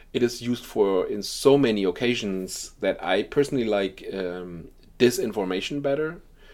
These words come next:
But there are so many different shades of, of disinformation,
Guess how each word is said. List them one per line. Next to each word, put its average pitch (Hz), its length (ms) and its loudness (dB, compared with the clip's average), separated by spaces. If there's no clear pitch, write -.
But 131 120 0
there 160 100 6
are 156 40 4
so - 180 4
many 143 400 0
different 117 640 -2
shades 135 640 6
of, 98 260 -4
of 104 160 -8
disinformation, 95 1200 -4